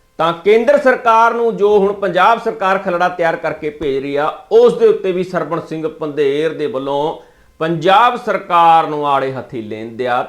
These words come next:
ਤਿੱਖੇ ਨਿਸ਼ਾਨੇ ਸਾਧ ਕੇ ਵੱਡੇ ਖੁਲਾਸੇ ਕਰ ਦਿੱਤੇ ਨੇ।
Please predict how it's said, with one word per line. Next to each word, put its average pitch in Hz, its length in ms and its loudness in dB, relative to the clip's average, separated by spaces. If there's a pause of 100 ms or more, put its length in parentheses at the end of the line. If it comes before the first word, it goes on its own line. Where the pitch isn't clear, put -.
ਤਿੱਖੇ 165 340 -10
ਨਿਸ਼ਾਨੇ 147 640 -8
ਸਾਧ 104 320 -10
ਕੇ 170 180 -10
ਵੱਡੇ 175 360 -2 (120)
ਖੁਲਾਸੇ 233 600 0
ਕਰ 117 240 -10
ਦਿੱਤੇ - 420 -20
ਨੇ। 117 180 -10